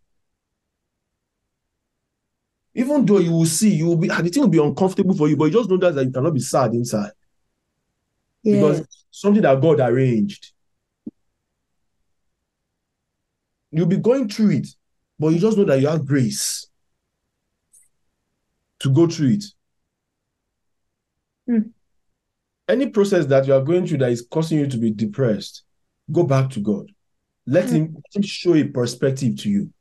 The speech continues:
Speaker 1: his own perspective in that situation to you. Some of those things you might have to, like, pray against it if it's not God that brought you there. And if it's God, you will need grace to go through it.
Speaker 2: Yeah.
Speaker 1: Do you get what I'm saying?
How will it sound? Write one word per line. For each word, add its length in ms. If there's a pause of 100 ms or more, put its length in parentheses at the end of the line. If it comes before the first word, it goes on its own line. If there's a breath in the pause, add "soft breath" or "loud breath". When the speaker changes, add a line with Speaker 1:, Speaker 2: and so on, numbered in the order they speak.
(100)
Speaker 1:
his 200
own 160
perspective 480
in 80
that 160
situation 320
to 60
you. 200 (320 soft breath)
Some 240
of 120
those 180
things 280
you 60
might 140
have 180
to, 260 (1000)
like, 480
pray 180
against 380
it 180 (440)
if 120
it's 120
not 260
God 200
that 160
brought 180
you 80
there. 200 (460)
And 140
if 120
it's 120
God, 460
you 140
will 80
need 220
grace 340
to 60
go 200
through 220
it. 180 (460)
Speaker 2:
Yeah. 380 (1080)
Speaker 1:
Do 160
you 60
get 80
what 80
I'm 80
saying? 380